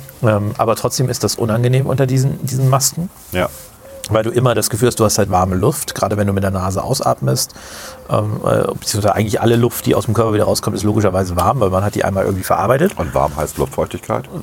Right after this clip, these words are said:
Speaker 1: Luftfeuchtigkeit, das heißt, du hast da eben dann um den Mund herum,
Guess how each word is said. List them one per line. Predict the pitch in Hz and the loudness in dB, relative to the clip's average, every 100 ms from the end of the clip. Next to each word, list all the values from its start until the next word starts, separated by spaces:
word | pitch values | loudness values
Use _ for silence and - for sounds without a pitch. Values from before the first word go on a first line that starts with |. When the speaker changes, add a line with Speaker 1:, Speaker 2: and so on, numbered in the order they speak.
| - 104 | -8 -4
Speaker 1:
Luftfeuchtigkeit, | 117 117 123 - 131 135 | 0 0 0 0 -2 0
das | - | -2
heißt, | 107 - | -2 0
du | 110 | 0
hast | 120 107 | 2 0
da | |
eben | - 104 104 | 0 -2 0
dann | 104 110 - - - - | -2 -4 -8 -16 -8 0
um | 131 | 4
den | 123 110 | 4 4
Mund | 110 123 | 2 2
herum, | 107 87 107 147 214 | 0 2 2 4 0